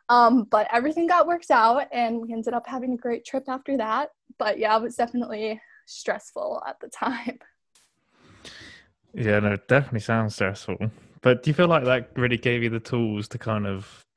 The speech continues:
Speaker 2: um, h-, handle situations like that better going forward?
Speaker 1: Yeah, it definitely taught me to be more careful when I'm planning, um, look into everything more,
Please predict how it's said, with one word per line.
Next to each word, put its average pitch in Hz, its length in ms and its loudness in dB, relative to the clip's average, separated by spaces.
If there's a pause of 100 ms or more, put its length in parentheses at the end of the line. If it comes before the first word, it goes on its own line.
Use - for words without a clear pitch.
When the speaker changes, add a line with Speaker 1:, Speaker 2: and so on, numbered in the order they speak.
(240)
Speaker 2:
um, 101 640 -4 (220)
h-, - 60 -20 (140)
handle 107 580 -2 (180)
situations 113 540 -2
like 104 120 0
that 104 260 -2
better 101 480 0 (320)
going 101 220 4
forward? 95 480 -2 (1000)
Speaker 1:
Yeah, 226 300 6
it 220 80 -2
definitely 285 540 0
taught 233 300 0
me 240 260 -4
to 240 100 -12
be 220 360 -2 (680)
more 247 260 0
careful 233 600 0
when 220 120 -2
I'm 214 140 -4
planning, 214 600 -4 (200)
um, 214 400 -6 (240)
look 208 260 -2
into 214 340 0
everything 220 460 0
more, 214 420 0